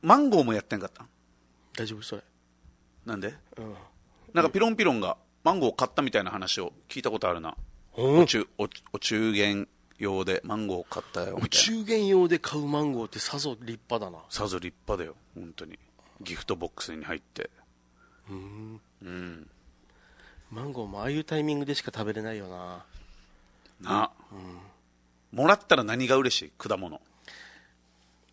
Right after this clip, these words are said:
Speaker 2: 俺、さくらんぼ。
Speaker 1: あ。
Speaker 2: しっかりしたさ、さくらんぼって買わなくない？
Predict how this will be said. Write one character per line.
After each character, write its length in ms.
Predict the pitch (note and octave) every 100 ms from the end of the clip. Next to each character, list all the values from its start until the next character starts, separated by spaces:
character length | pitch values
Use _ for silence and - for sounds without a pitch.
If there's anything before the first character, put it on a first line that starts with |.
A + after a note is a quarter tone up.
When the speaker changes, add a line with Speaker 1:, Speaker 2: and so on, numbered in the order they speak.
| - -
Speaker 2:
俺、 240 | C3 A2+
さ 180 | - -
く 120 | F#3
ら 80 | D#3
ん 100 | D3
ぼ。 160 | D3 - - _ _ _ - _ -
Speaker 1:
あ。 240 | G#2+ - - - - - - - - - - - - - - - - - - - - _ -
Speaker 2:
し 200 | - -
っ 20 |
か 140 | - B3+
り 80 | G3+
し 80 |
た 100 | D3+
さ、 220 | B2+ A#2 -
さ 220 | - -
く 140 | G2+ F#3+
ら 100 | F3+
ん 120 | E3+
ぼ 80 | E3+
っ 40 |
て 160 | - C3
買 180 | -
わ 80 | F3
な 120 | F#3
く 100 | F3
な 80 |
い？ 60 | C#3